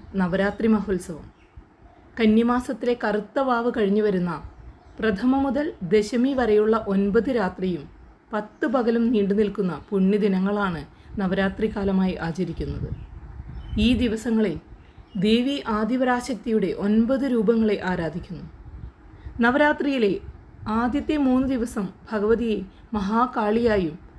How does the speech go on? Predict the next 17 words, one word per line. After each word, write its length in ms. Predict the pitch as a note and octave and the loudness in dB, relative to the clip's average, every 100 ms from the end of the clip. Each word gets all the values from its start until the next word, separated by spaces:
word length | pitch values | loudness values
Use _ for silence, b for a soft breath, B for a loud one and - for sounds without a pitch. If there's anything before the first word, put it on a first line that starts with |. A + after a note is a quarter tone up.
| B B G#3+ | B B -2
അടുത്ത 300 | G3+ F#3+ C4+ | 0 2 2
മൂന്ന് 300 | B3+ A#3+ B3 | 2 2 2
ദിവസം 340 | A#3+ A3 G#3+ F#3+ | 0 -2 -6 -6
മഹാലക്ഷ്മിയായും 1080 | G3+ F#3+ A#3 B3 A3+ - - D4+ C4 G#3 D#3 E3 - B B | -6 -6 -2 0 -2 -2 -4 0 0 0 -2 -6 -14 B B
അവസാനത്തെ 560 | F#3+ G3 B3 A#3 A3+ B3 | -4 -4 -2 -2 -2 0
മൂന്ന് 300 | A#3 A3 A3+ A3+ | 4 4 4 2
നാൾ 140 | F#3 D#3 B B - | 0 -2 B B -6
മഹാസരസ്വതിയായും 1120 | G#3 A3+ A3 A#3+ - G3+ G3 B3+ B3 B3 A#3 A3 | -4 2 2 2 -2 -4 -2 -2 2 4 4 2
സങ്കല്പിച്ച് 560 | G#3 G3 G3 A3 - | 2 0 0 -4 -4
പൂജ 280 | F3+ G3+ F#3+ | -2 0 2
നടത്തുന്നു. 500 | G3 F3 E3 D3+ C#3+ - _ _ _ _ b b b B3+ | 2 0 -4 -8 -10 -14 _ _ _ _ b b b 0
മറ്റൊരു 420 | C4 - D#4 D#4+ | 0 2 2 4
രീതിയിൽ 420 | C#4+ B3+ A#3+ F#3 D3 - - - - - - - - - - _ _ - - - | 2 0 2 0 -2 -10 -14 -16 -20 -20 -20 -18 -16 -16 -18 _ _ -20 -20 -12
ശൈലപുത്രി, 760 | - A#3+ G#3 G#3+ A3+ - - C4 E4+ - - | -2 2 4 2 0 -4 -6 -6 -8 -10 -2
ബ്രഹ്മചാരിണി, 840 | F3+ G3+ G#3 A3 A3+ A3+ A#3+ C4 - - - | 2 4 4 4 4 2 2 0 -2 -10 -6
ചന്ദ്രഘണ്ഡ, 640 | A3 G#3 G#3 A3+ A#3+ A3+ B3 - - - | -2 0 2 2 2 2 2 0 -14 -6
കുഷ്മാണ്ഡ, 640 | A#3+ G#3+ - A3 A3+ A3+ | -4 -4 0 2 4 4